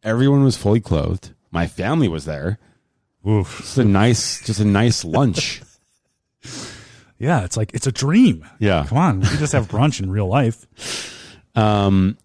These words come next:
Speaker 1: do you wanna talk about your rabbit hole?
Speaker 2: Oh, yeah. So this has nothing to do with scary movies. Um, it could probably be adapted into a scary movie, but, um, so there were two things. Like, I, I keep a little, uh, you know, note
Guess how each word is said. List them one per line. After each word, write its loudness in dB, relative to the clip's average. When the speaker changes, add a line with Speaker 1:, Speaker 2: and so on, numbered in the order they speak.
Speaker 1:
do 0
you 6
wanna 4
talk 0
about 0
your 0
rabbit 2
hole? 0
Speaker 2:
Oh, 4
yeah. 2
So 2
this -2
has 0
nothing 2
to 4
do 4
with 2
scary 0
movies. -2
Um, -2
it -20
could -6
probably 0
be -2
adapted -2
into -6
a -8
scary -6
movie, -4
but, -6
um, -2
so 0
there 4
were 4
two -2
things. 0
Like, 0
I, 2
I 0
keep -4
a 0
little, 0
uh, -2
you -8
know, 0
note -2